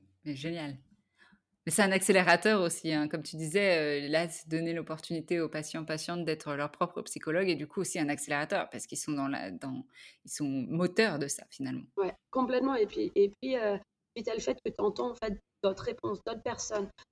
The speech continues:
Speaker 2: Tu te sens moins seule. Euh, et puis, t'es dans ta petite bulle. Et puis, il y a une musique qui est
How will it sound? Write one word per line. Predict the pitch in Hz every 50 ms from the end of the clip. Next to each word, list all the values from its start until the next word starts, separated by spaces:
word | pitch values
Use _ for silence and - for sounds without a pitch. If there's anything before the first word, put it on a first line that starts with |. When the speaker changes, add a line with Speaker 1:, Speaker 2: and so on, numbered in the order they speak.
| _ _
Speaker 2:
Tu | - 185
te | -
sens | - 196 202
moins | 202 214 233 226
seule. | - - 220 214 208 208 208 202 - _ _ _ _ _ _ _ -
Euh, | 185 185 180 175 170 175 175 175 180 185 -
et | -
puis, | - - -
t'es | -
dans | 190 202 196
ta | 196 202 190
petite | 196 - - - 208 202
bulle. | - 214 208 202 196
Et | 190 - 196 -
puis, | - - 180
il | 190
y | 196
a | 202
une | 202 202
musique | 190 233 214 - - 202 196 -
qui | - - -
est | 196